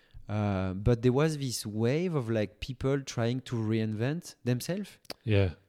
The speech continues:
Speaker 1: You know, like, it was kinda cool.
Speaker 2: Yeah.
Speaker 1: Like, everything was, everybody was at home. Nobody was doing anything but trying to find ways to be creative and stuff like that.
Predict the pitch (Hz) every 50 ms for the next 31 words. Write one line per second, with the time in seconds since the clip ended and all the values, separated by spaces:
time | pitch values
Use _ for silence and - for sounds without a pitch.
0 | _ - 117 117 135 170 196 180 135 131 117 117 - 170 208 220 - - 135 156
1 | 110 76 - - - _ - 110 110 107 98 90 - - _ _ _ _ _ _
2 | _ - 107 98 - - 123 131 135 135 - - 143 131 127 123 123 113 90 123
3 | 123 135 131 127 127 123 123 127 120 117 113 113 110 - - 120 117 113 110 110
4 | 113 123 127 127 127 123 113 104 104 90 107 104 104 98 113 131 135 123 - 131
5 | 127 123 123 117 107 113 - - - - - - - - - - 113 120 123 123
6 | 120 - - 120 117 113 110 104 98 90 - _ _ _ _ _ _ _ _ _
7 | _ _ _ - - - - 135 135 135 127 117 113 120 123 127 131 127 120 -
8 | - 120 113 110 110 101 98 98 110 113 113 - - - 135 131 127 123 123 123
9 | 127 127 123 113 101 92 - 143 147 143 147 135 110 98 90 104 143 - -